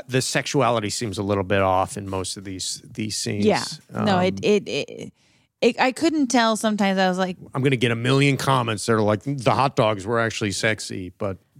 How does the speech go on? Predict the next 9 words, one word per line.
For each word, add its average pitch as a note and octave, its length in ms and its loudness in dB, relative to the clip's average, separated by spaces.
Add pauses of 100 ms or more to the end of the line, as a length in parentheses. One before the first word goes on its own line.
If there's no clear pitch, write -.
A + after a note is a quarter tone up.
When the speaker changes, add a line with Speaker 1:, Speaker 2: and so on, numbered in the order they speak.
(160)
Speaker 2:
Look, F#3 280 2
I G3 320 0
agree A#3+ 300 2
to C#4 80 4
disagree. E3 840 2
I-, - 40 -4
if, F3 420 0
if A3+ 240 2
it C#4+ 80 4